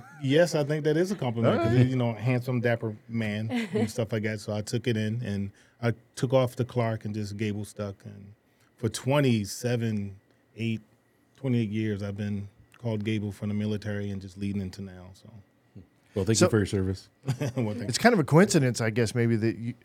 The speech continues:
Speaker 2: I mean, you're gonna be at the mixer and you're here.
Speaker 1: Yes, I, I think it's ironic that I'm here with Genevieve because, um, the very first time when I was hired for Big Brothers and Big Sisters, um, Hugh Farr,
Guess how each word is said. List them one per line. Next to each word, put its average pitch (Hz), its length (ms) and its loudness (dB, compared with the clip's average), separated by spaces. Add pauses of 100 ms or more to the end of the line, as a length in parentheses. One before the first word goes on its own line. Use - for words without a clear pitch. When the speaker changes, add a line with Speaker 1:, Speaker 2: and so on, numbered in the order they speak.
(100)
Speaker 2:
I 107 40 -6
mean, 107 160 0
you're 123 140 4
gonna 135 200 2
be 117 440 2
at 110 200 0
the - 160 2
mixer 156 640 4
and 120 160 2
you're 107 100 4
here. 135 380 8
Speaker 1:
Yes, 165 200 -2 (280)
I, 123 60 -2
I 127 40 -2
think 151 220 2
it's 139 100 2
ironic 131 540 2
that 117 120 2
I'm 117 140 0
here 117 260 2
with 110 160 0
Genevieve 113 380 2
because, 107 400 0
um, 107 380 -2 (1080)
the 139 120 6
very 139 380 8
first 151 380 2
time 135 340 2
when 123 100 4
I 120 100 4
was 110 200 0
hired 113 440 0
for 117 120 -4
Big 110 120 -2
Brothers 113 200 0
and 110 100 0
Big 110 140 -2
Sisters, 107 640 -6
um, 104 360 -6
Hugh 165 140 2
Farr, 135 380 -2